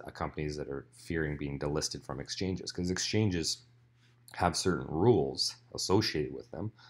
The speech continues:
um, to, to maintain, uh, to, to stay on a s-, an exchange. So if a share price is getting way too low, they might be, um, in some trouble, right? So that's the basic gist of, uh,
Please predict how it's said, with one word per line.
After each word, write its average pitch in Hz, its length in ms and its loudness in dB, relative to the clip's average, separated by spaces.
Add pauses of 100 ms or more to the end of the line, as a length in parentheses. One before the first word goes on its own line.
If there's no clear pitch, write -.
(460)
um, 73 600 2
to, 78 220 -2 (100)
to - 120 -6
maintain, 76 600 -2
uh, 69 400 -10
to, - 160 -4
to 82 180 -6
stay 90 200 0
on 73 100 -2
a - 20 -8
s-, - 180 -6 (180)
an 73 220 -10
exchange. - 640 -4 (520)
So 95 120 2
if 85 60 2
a 90 80 2
share 107 260 4
price 95 260 4
is 78 100 -2
getting 78 360 -2
way 90 420 6
too 80 640 -2 (120)
low, 85 600 4
they 85 100 2
might 90 320 0
be, 78 440 -4
um, 73 420 -8 (160)
in 92 120 -4
some 80 160 -6
trouble, - 420 -4 (140)
right? 78 280 -6 (340)
So 92 420 2 (1000)
that's 160 260 8
the 107 80 2
basic 110 340 6
gist 87 420 4
of, 85 380 -2
uh, 76 400 2